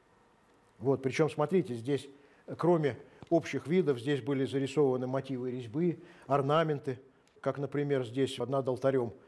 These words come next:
э, храма было, да, вот этот вот и так далее. Вот мы должны понимать, что визуальное представление о том, что из себя Пальмира физически представлял, в европейская культурная общественность и европейские архитекторы черпали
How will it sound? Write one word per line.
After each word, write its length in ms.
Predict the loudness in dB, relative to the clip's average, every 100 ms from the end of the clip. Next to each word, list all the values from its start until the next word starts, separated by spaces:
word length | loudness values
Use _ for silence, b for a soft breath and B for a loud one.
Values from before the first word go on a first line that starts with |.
| b b b
э, 100 | -4
храма 320 | 2 2 2
было, 360 | 2 2 0 0
да, 180 | 2
вот 180 | 2 0
этот 240 | -4 -6 -6
вот 180 | -6 -4
и 40 |
так 200 | -2 0
далее. 320 | 0 -2 -2
Вот 220 | 0 -2 -2 B B B
мы 140 | 0
должны 340 | 2 2 2 -2
понимать, 480 | 0 0 0 0 -2
что 140 | -2
визуальное 640 | 0 2 4 4 4 -2
представление 800 | -4 -8 -4 -2 2 2 0 -4
о 80 | -6
том, 240 | -2 -2 -2
что 180 | 0
из 140 | 2 2
себя 300 | -2 0 2
Пальмира 520 | 2 0 0 0 -2 B B B
физически 480 | -2 0 0 0 -4
представлял, 640 | -4 -2 2 2 0 -4 -8 _ -10
в 140 | -4
европейская 640 | 2 2 4 4 2 2 0
культурная 640 | 0 0 2 2 0 -2
общественность 580 | 2 2 2 -2 -8 -2
и 60 |
европейские 560 | 0 2 4 2 2 -2
архитекторы 580 | -2 2 2 4 0 0
черпали 460 | 2 2 2 0